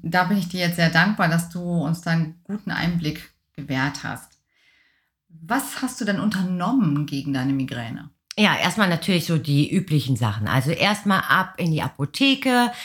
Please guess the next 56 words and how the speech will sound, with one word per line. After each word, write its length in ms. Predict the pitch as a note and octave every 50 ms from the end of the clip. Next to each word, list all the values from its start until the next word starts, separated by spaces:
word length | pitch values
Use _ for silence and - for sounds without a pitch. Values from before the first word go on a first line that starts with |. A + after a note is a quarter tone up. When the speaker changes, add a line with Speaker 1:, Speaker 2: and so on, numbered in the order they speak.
| - - - _ _ - F3
Speaker 2:
meines 300 | F#3 F3 D#3+ D#3 D3+ -
Speaker 1:
Schön. 100 | - D#3
Speaker 2:
Vertrauens. 760 | C#3+ D#3 E3 G3 G3 F#3+ G3+ C#4+ B3 B3+ D4+ D4+ - - - -
Speaker 1:
<laughs> 180 | - C#4 - -
Speaker 2:
Ne? 240 | A3+ G#3+ G3+ C4 D#4 - - E3+ D#3
Wenn 180 | G3+ G#3+ A#3
ich 140 | C4+ C#4+ G#3+
das 180 | C4+ A#3+ - -
schon 120 | A#3+ G#3
geahnt 320 | F3+ D3 A#2 E3 F#3+ A3+ A3
hätte 180 | B3 A3 A3+
und 120 | G3+ F#3 -
ich 80 | - F3
in 40 | G3
deiner 280 | F3+ F3+ F3 F3 E3 D#3+
Nähe 360 | D#3 D#3+ F#3 A#3 C#4 C4+ G3
wohnen 280 | A#3+ B3+ B3 A#3+ G3+
würde, 240 | G#3 B3 B3+ C4 C#4
komme 280 | C#4 - - F3 F3 F#3
ich 100 | F3+ -
dann 180 | E3 E3 E3+
in 120 | E3+ D#3 C#3+
Zukunft 420 | - - - - D#3 C#3 - -
zu 140 | - C#3 A#2+
dir. 400 | - C3 D#3 G#3+ C4 D4+ - -
Aber 160 | D#3 D3+ D#3 D3
Speaker 1:
Du 100 | C#3+ C3+
weißt, 320 | D#3 E3 F#3+ G#3 - -
Speaker 2:
ansonsten 40 | G#3+ G#3
Speaker 1:
wo 40 |
du 60 | F#3+ F3+
mich 200 | F#3+ F#3+ - -
findest. 280 | A3+ G#3+ A3 C4+ -
Speaker 2:
Ja. 600 | E3 E3 D#3 D3 C#3+ C#3 C#3 D3 E3 F3 G#3+ D#4 F#4+ A#4 A#4 - - G4+ F#4+ - - - - - -
Bin 120 | G3+ G3+
ich 140 | F#3+ - F3
halt 140 | F3+ E3+ - - _
zu 100 | - D#3+
meinem 300 | C#3+ C3 C#3+ F#3 G#3+ -
Apotheker 460 | - G#3+ - F#3+ - F#3+ F3+ F#3+ F#3
gegangen 440 | D#3+ E3 C#3+ F3 E3+ D#3+ D#3+ E3+ -
und 180 | - G#3 G3+ G#3
der 100 | G#3 G#3
hat 120 | G#3 G#3
mich 120 | G#3 F#3+ -
erstmal 280 | C3+ F3+ - F#3+ F#3
mit 100 | E3+ D#3
dem 100 | - F3
ganz 220 | D#3 D3+ D3+ D3+ D3+
normalen, 600 | D3+ C3 B2 B2 A2+ A#2 A#2 A2+ A2+ A#2+ - - -
äh, 160 | C#3+ D#3 D3+
Paracetamol 1400 | C#3+ - G3+ G3+ F3+ G#3 G3+ G3+ - G3+ G3 G3+ G3 F#3 F#3+ F#3+ F3 D#3+ E3 E3 E3+ E3+ E3+ E3+ E3+ E3+ E3
und 200 | - D#3 D#3 -
all 160 | - C#3+ C#3+
dem 200 | C3+ C#3+ C#3+ C3+
versorgt. 680 | - C#3 C3+ A#2 A#2 E3+ F#3+ G#3+ A3 A#3 A#3 - -